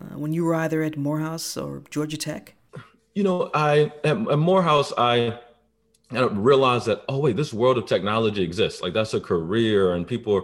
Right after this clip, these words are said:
Speaker 2: not only making a career out of it, but they're making companies out of it, and those companies can be life-changing. And that opened my eyes, like, "Wow, I wanna do that."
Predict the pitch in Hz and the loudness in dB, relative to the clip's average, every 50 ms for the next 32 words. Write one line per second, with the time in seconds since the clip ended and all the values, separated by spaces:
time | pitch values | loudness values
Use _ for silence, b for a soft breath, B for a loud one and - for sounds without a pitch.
0 | B B B B B _ - 123 123 113 117 113 107 107 101 98 101 90 82 - | B B B B B _ -4 -2 0 0 0 0 2 2 0 0 0 -4 -4 -4
1 | 90 85 95 120 139 135 117 101 92 92 90 90 85 85 87 104 104 98 92 - | -4 0 2 4 4 6 4 4 2 0 0 -2 -2 -2 -2 -2 -2 -2 -4 -4
2 | 80 80 - - - 131 131 131 127 113 101 98 85 85 82 85 82 85 82 82 | -8 -10 -10 -8 -6 -4 -4 -2 -2 -2 -2 -2 -2 -2 -2 -2 -2 -2 -2 -2
3 | 87 87 78 - - - 120 117 - - 104 92 - - 95 85 78 76 92 107 | -2 -4 -6 -6 -6 -6 -6 -6 -4 -6 -6 -6 -6 -8 -8 -6 -6 -4 -4 -4
4 | 117 113 - - 87 80 76 76 78 76 b b b b b b b b b b | -4 -4 -4 -4 -4 -4 -4 -6 -8 -10 b b b b b b b b b b
5 | _ - 110 110 131 139 139 139 131 135 120 113 104 - - 123 143 135 95 82 | _ -2 0 2 4 6 6 4 4 4 2 2 2 0 0 -2 -2 -2 -4 -4
6 | 85 78 - 120 117 87 101 160 185 135 98 73 85 80 76 87 101 117 - - | -6 -6 -4 -4 -2 -2 0 0 0 0 0 -2 -2 -4 -2 -2 -2 -4 -6 -10
7 | - - - | -20 -20 -20